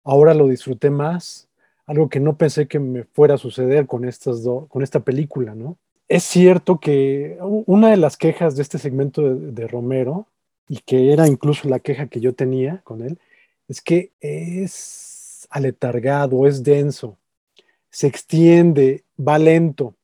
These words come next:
pero es la naturaleza de la historia, de esta historia. Es decir, así, creo que así es como tenía que haber sido hecho. Ahora no sé si es que la película,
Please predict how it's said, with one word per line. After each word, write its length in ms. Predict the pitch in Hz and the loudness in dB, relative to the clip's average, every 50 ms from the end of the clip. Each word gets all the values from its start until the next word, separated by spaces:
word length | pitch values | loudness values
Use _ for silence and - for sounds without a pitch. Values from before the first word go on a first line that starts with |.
| _ | _
pero 680 | - 165 180 190 190 190 180 180 175 185 196 - - _ _ _ | 4 6 8 8 8 8 6 6 4 2 2 -2 -6 _ _ _
es 160 | - 156 160 | -10 -8 -8
la 100 | 185 170 | -6 -8
naturaleza 520 | 160 143 - 151 143 143 143 151 - 165 | -8 -8 -6 -6 -4 -2 -2 -4 -4 -4
de 60 | 156 139 | -6 -6
la 80 | 131 | -6
historia, 420 | 127 - _ - 151 151 151 139 131 | -8 -10 _ 0 0 2 2 0 -2
de 80 | 135 | -2
esta 180 | 135 - - 139 | -6 -8 -10 -16
historia. 580 | - _ _ 151 147 147 143 135 120 120 _ _ _ | -18 _ _ 0 0 0 0 -2 -6 -10 _ _ _
Es 120 | - 135 | -12 -6
decir, 640 | 123 156 143 - - 160 165 175 180 160 147 - - _ _ _ _ _ _ _ _ | -4 -4 -4 -2 -2 0 0 2 0 0 -4 -10 -20 _ _ _ _ _ _ _ _
así, 340 | - 123 113 - - 170 170 | -8 -8 -8 -6 -6 -6 -2
creo 240 | - - 180 190 | 2 4 4 4
que 100 | 170 - | 6 4
así 200 | 185 165 - 175 | 2 2 2 -2
es 100 | 175 - | -4 -2
como 220 | - 185 165 147 139 | -2 -2 -2 -2 -2
tenía 260 | - 139 143 156 151 | -2 -4 -4 -4 -4
que 120 | 151 - | -2 0
haber 200 | 156 147 147 147 | 0 2 2 0
sido 320 | 135 - 160 147 147 143 143 | -2 -4 -6 -4 -2 -2 -2
hecho. 320 | 156 156 - - - 131 - _ _ _ | -4 -6 -8 -12 -18 -20 -20 _ _ _
Ahora 440 | - 143 151 165 185 208 202 208 202 | -2 4 6 6 6 8 6 6 6
no 180 | 185 180 185 | 6 4 4
sé 160 | - - 185 | 4 2 -2
si 600 | 165 - - 165 156 147 143 135 131 143 165 185 - _ _ _ _ _ _ | -2 0 -4 -4 -4 -4 -4 -6 -8 -10 -12 -14 -18 _ _ _ _ _ _
es 200 | - 151 147 - - | -4 -4 -4 -4 -4
que 380 | - 151 143 139 139 147 - _ _ _ _ _ | 0 2 2 2 2 0 -6 _ _ _ _ _
la 260 | _ 147 135 127 123 - | _ -4 -4 -4 -2 0
película, 640 | 143 135 147 165 147 - 180 175 175 185 175 - | 0 0 0 -2 0 2 2 2 2 2 -4 -10